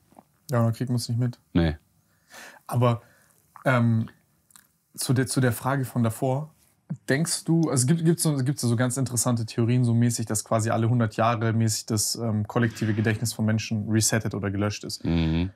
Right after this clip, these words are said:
Speaker 1: Weil ich hab jetzt keine, ich kenn's vielleicht von meinem Opa, der kann ein bisschen was über den Zweiten Weltkrieg erzählen, aber halt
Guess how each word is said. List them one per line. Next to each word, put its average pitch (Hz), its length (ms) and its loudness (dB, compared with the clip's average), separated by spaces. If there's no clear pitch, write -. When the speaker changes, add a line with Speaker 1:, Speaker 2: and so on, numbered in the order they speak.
Speaker 1:
Weil 117 340 2
ich 135 200 0
hab 147 160 2
jetzt 117 220 2
keine, 120 360 0
ich 104 180 -6
kenn's 120 200 0
vielleicht 117 220 -2
von 113 120 -2
meinem 107 140 0
Opa, 127 240 0
der 113 100 -2
kann 117 140 -4
ein 101 200 -4
bisschen 127 320 2
was 107 120 -2
über 113 140 0
den 110 40 -2
Zweiten 110 240 -4
Weltkrieg 131 360 -2
erzählen, 120 380 0
aber 107 200 0
halt 110 200 0